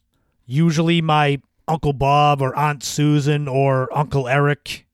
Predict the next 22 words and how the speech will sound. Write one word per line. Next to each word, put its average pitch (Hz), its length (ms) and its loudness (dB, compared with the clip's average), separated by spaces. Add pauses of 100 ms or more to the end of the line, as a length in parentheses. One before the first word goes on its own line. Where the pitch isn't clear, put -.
(260)
and 165 120 -4
you'd 165 200 2
each 214 300 2
open 196 340 0
your 180 120 2
presents 170 460 -2
one 156 260 0
at 170 100 0
a 160 80 -2
time 175 320 0
so - 220 -6
everyone 175 440 0
could 127 260 -4
watch 156 420 0
and, 127 160 -4
"Oh, 190 200 4
wow, 175 380 2
look 151 240 0
at - 160 -8
that." 143 380 -2 (640)
And 175 160 0
I 170 120 0